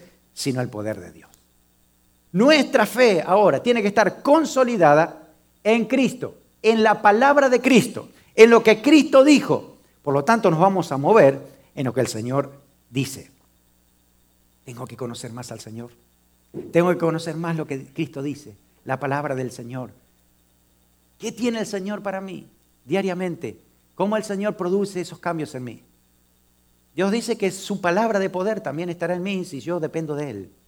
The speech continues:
Así que Dios hace esa obra. Cristo pone su palabra en mí. Tengo una tarea que hacer.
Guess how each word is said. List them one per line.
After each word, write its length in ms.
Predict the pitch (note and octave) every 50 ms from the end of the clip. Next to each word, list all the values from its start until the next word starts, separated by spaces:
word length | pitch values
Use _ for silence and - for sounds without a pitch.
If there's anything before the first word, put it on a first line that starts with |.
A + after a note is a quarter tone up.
| _ _ _ _ _ _ _ _ _ _ _ _ _ _ _ _
Así 180 | C3+ - F#3 -
que 100 | E3+ D3+
Dios 320 | D#3 F#3 G3 F#3 G3 - -
hace 240 | D3+ D#3+ D#3+ - E3
esa 200 | D3 - D3 D#3
obra. 320 | F3 E3+ C#3 B2+ C#3 D3+ - _ _ _ _ _ _ _ _ _
Cristo 480 | - A3+ A#3 G3 - - - - D#3+
pone 440 | - - - G3+ F#3 D3+ C3+ C3 A#2
su 200 | - - E3+ D3+
palabra 540 | - C#3 C#3+ C#3+ C#3+ A#2+ G#2+ G#2+ A2 G#2 G#2 _ _
en 120 | - A#2 G#2+
mí. 140 | G#2 F#2 _ _ _ _ _ _ _ _ _ _ _ _ _ _ _ _ _ _ _ _ _ _ _ _ _ _ _ _ _ _ _ _
Tengo 140 | C3 C3+
una 140 | C#3 C3+ B2+
tarea 240 | - B2 A2 A2+ A2+
que 80 | A2+ A2+
hacer. 280 | G#2 - - G#2+ G2